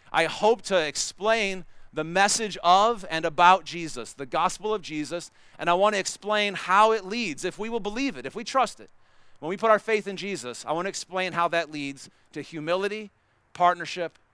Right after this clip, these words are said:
and hope. All right, let me start with the first one here, the movement from arrogance to humility.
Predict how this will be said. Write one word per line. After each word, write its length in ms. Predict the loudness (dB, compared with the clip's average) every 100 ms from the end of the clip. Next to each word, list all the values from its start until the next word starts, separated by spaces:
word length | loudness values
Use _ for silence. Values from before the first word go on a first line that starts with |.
| _ _ _
and 140 | -10 -6
hope. 280 | -6 -6 _ _ _ _ _
All 60 | -2
right, 160 | -2 -4 _ _ _ _ _ _ -14
let 100 | -4
me 60 | -2
start 380 | 2 6 4 4 _ _
with 240 | 2 2 2
the 80 |
first 340 | -2 0 0 -2
one 140 | -8
here, 280 | -6 -6 -6 -10 _
the 100 | -10
movement 540 | -4 0 0 -2 -6 -6
from 300 | -2 -4 -4 _ _
arrogance 480 | 2 4 4 0 -6
to 80 | -10
humility. 600 | -8 -6 -4 -4 -6 -14